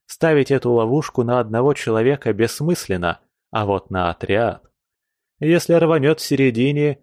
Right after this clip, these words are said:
убить может многих. Едремин уже взвел активирующий нужное заклятие рычажок и закопал бомбы в снег прямо посреди тропы, в десятки метров друг от друга, и теперь махал мне рукой,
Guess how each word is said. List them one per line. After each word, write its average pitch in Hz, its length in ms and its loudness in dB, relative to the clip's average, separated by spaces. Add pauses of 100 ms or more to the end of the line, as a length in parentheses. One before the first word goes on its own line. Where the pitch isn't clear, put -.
убить 131 440 0
может 113 340 0
многих. 101 760 -2 (1120)
Едремин 160 640 2
уже 151 240 2
взвел 123 440 2
активирующий 120 840 2
нужное 107 440 0
заклятие 101 560 0
рычажок 104 640 -2 (360)
и 175 100 2
закопал 147 540 0
бомбы 139 360 0
в - 60 -4
снег 104 440 -4
прямо 101 280 -2
посреди 98 420 -4
тропы, 101 540 -4 (380)
в 135 100 -6
десятки 165 480 -2
метров 123 420 0
друг 107 240 0
от 135 100 2
друга, 101 420 0 (480)
и 123 120 -2
теперь 131 380 0
махал 143 420 0
мне 113 240 0
рукой, 107 540 0